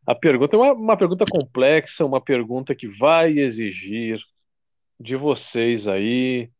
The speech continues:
um, um nível de concentração absurdo. Eu tive que bolar essa pergunta porque fui surpreendido com esse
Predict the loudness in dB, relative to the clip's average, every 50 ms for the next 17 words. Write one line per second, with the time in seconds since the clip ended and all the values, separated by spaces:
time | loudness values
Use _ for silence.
0 | _ _ _ _ _ _ _ _ _ _ _ _ _ _ _ -12 -8 -6 -4 -4
1 | -6 -8 -4 -2 -2 0 0 0 2 4 4 4 4 4 4 4 4 2 0 -6
2 | _ _ _ _ _ _ _ _ _ _ -12 -8 -8 -6 -2 -2 -2 -2 -2 -4
3 | -4 -4 0 -2 -2 -2 0 0 0 0 0 -2 -8 -12 -6 -2 0 2 2 0
4 | 0 -4 -6 -6 -8 _ _ _ _ _ -14 -10 -10 -10 -10 -6 -2 -2 -2 -2
5 | -2 -4 -4 -4 -4 -6 _ -12 -4 0 2 4 4 4 2 2 0 -4 -10 -8
6 | -6 -6 0 2 2 2 2 0 -4 -10 -10 -10 -8 -4 -4 -2 -2 -4 -6 -10
7 | _ _ _ _ _ _ _ _ _ _ _ -4 0 2 2 2 2 0 -4 -4
8 | -2 0 0 0 0 -2 -2 -2 -2 -2 -2 -8 _ -8 -6 -6 -6 -6 -8 -12
9 | -18